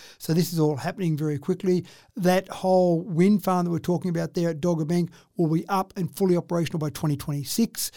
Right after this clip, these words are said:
So things are happening, and they're happening very quickly. So for those people who don't like the idea of wind turbines,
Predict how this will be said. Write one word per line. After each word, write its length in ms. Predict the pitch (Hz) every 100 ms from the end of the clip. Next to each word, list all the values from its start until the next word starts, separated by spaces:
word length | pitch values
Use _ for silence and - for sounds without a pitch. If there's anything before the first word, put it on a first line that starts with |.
| - -
So 200 | - 175
things 360 | - 254 254
are 100 | 175 -
happening, 300 | - 196 185
and 100 | 170
they're 100 | 165
happening 420 | 147 - 180 160
very 260 | 170 165 143
quickly. 460 | 175 170 156 147
So 180 | - 180
for 140 | 139
those 140 | 214 214
people 160 | 196
who 60 | 165
don't 220 | 175 196
like 160 | 190 -
the 80 | 175
idea 160 | 165
of 80 | 151
wind 160 | 202 185
turbines, 540 | 202 196 196 202